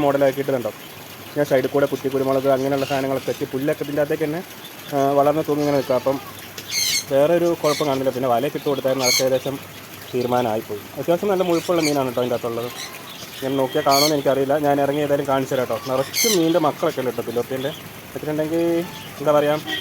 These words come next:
ഞാൻ ഇതിൻ്റെ അകത്ത് കുറച്ച് നോർമൽ ടൈപ്പ്, ആ, നമ്മുടെ നാടൻ tilapia-നെ കൊണ്ടിട്ടിരുന്നത്. അപ്പോൾ അവർ ബ്രീഡ് ചെയ്ത് മക്കളുണ്ടായിട്ടുണ്ട്. അപ്പോൾ അതാണുള്ളത്. അപ്പോൾ ഞാനിതിൽ ഇറങ്ങി കാണിച്ചു തരാം കേട്ടോ,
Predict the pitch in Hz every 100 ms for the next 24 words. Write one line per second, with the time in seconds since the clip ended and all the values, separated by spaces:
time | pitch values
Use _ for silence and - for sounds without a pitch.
0 | - - - 143 147 151 156 156 151 147
1 | 160 151 147 - - - 139 147 160 165
2 | 170 175 180 - - - - - - 143
3 | 135 135 135 143 135 143 160 165 - -
4 | 139 131 143 139 123 113 117 110 131 -
5 | - - - - 127 135 127 143 170 165
6 | - 131 143 151 160 156 147 147 127 -
7 | 143 127 117 110 107 - - - - -
8 | - - 127 120 143 131 117 127 143 135
9 | 147 156 160 151 165 165 160 165 139 123